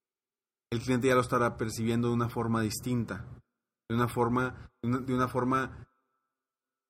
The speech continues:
que realmente vale la pena y que vale tu producto o servicio, a diferencia de simplemente ofrecerle algo físico que tiene cierto color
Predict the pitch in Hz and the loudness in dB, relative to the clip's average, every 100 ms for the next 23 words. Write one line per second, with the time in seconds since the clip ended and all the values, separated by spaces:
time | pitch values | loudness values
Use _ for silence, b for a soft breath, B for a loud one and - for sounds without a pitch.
0 | _ _ _ _ _ - 117 139 143 139 | _ _ _ _ _ -4 4 6 6 6
1 | 143 127 135 147 131 110 107 117 107 104 | 4 6 6 6 4 0 0 2 2 0
2 | 98 107 123 180 185 - 107 117 120 127 | -2 4 6 6 4 0 -2 2 2 2
3 | 127 117 107 107 110 123 - 87 - - | 0 0 0 -2 0 -2 -4 -8 -14 -20
4 | _ - 127 123 131 135 143 123 127 123 | _ 0 0 2 2 2 0 0 -2 -2
5 | 127 127 120 120 113 120 120 123 123 B | 0 0 0 -2 -2 0 0 0 -2 B
6 | B B _ _ - 131 127 120 156 - | B B _ _ 0 4 4 4 2 2
7 | 156 185 202 - - _ _ _ _ _ | 0 -2 -2 -6 -16 _ _ _ _ _
8 | _ _ 117 120 131 131 123 - - 131 | _ _ -4 2 4 4 2 -2 2 2
9 | 113 117 117 123 151 175 | 2 2 4 6 6 2